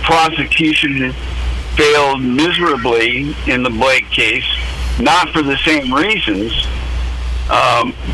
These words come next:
but chiefly because the, uh,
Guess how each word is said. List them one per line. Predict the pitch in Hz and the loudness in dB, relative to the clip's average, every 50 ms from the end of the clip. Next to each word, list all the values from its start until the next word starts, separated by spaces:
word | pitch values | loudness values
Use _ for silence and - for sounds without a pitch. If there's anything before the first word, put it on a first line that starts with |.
| - - - - - - - - - | -6 -4 -4 -4 -2 -2 -2 0 2
but | - 571 554 - 139 - - | 2 4 4 2 0 -2 -2
chiefly | - - 185 196 202 - - 165 151 147 | 0 0 0 0 0 0 0 0 2 2
because | 135 147 143 - 165 151 139 139 135 127 - - | 0 0 0 0 2 2 2 2 2 -2 -4 -4
the, | 135 131 127 127 123 120 | -2 0 0 0 2 2
uh, | 117 113 110 | 2 2 2